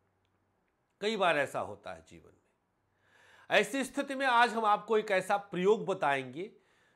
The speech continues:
जो आपके व्रत संकल्प आदि के खंडन की स्थिति को भंग कर देगा। आपके मन में जो वहम होगा वो सदा के लिए दूर हो जाएगा। माँ जगत जननी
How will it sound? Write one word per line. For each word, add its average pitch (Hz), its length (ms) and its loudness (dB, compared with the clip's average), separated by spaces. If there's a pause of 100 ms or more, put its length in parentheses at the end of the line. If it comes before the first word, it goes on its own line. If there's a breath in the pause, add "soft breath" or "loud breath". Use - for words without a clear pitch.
(100)
जो 175 120 -6
आपके 196 540 2
व्रत 196 300 -4
संकल्प 196 560 -6
आदि 165 280 0
के 190 160 -6 (120)
खंडन 214 460 -4
की 214 260 -12
स्थिति 208 320 -10
को 185 140 -6
भंग 156 420 -8
कर 110 220 -10
देगा। 90 340 -20 (1300)
आपके 143 360 0
मन 165 220 -4
में 214 360 -4 (240 soft breath)
जो 123 180 -8
वहम 131 400 -2
होगा 104 360 -10 (300)
वो 151 120 -12
सदा 156 400 -4
के 135 200 -12
लिए 110 320 -12 (540 soft breath)
दूर 123 160 -10
हो 110 160 -12
जाएगा। 85 400 -14 (1600 loud breath)
माँ 147 240 4 (100)
जगत 220 340 -2
जननी 156 420 -4